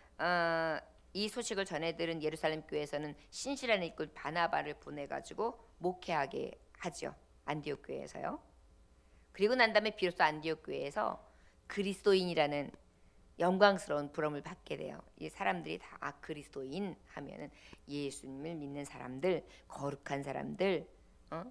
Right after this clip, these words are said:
은혜가 충만한 사람들, 성령 충만한 사람들, 변화된 사람들 막 이래가지고 그리스도인,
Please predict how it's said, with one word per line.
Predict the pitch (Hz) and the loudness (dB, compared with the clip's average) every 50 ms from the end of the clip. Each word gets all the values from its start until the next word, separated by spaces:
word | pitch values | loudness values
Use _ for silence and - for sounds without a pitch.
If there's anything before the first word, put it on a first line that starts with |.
| - - - | -12 -2 2
은혜가 | 196 180 170 156 151 156 156 156 - | 4 4 4 4 4 2 0 0 -2
충만한 | - - 220 190 175 165 147 147 | -10 -6 -2 -2 0 0 0 0
사람들, | - 147 143 147 156 160 196 180 143 - - - - - - | 0 -2 -2 0 0 0 0 0 -2 -4 -8 -20 -20 -18 -12
성령 | - - 165 165 165 165 165 160 156 151 147 147 | -8 -4 -4 -2 -2 0 0 -2 -2 -2 -4 -8
충만한 | - - - 208 190 175 151 143 143 151 | -8 -8 -6 -4 -2 0 0 0 -2 -2
사람들, | - - 143 143 151 156 156 220 214 175 143 - - - - - - - - - - - - - - - | -2 0 0 0 0 2 4 4 4 4 2 -2 -8 -20 -20 -20 -20 -20 -20 -20 -20 -20 -20 -20 -14 -8
변화된 | - 165 175 180 175 170 160 156 156 | -2 0 2 4 6 6 4 4 2
사람들 | 156 - 160 147 147 156 196 202 160 | 2 2 2 2 4 4 2 2 2
막 | 156 - | 0 -2
이래가지고 | - 156 160 156 - 180 175 170 - 180 185 185 - - - - - _ - | -4 -2 -2 -2 -2 -2 -2 -2 -2 -4 -6 -6 -8 -14 -20 -20 -20 _ -10
그리스도인, | - - 233 233 262 240 - - 233 220 202 165 147 | -6 -4 -2 -2 -2 -4 -2 -2 -2 -2 -2 -4 -8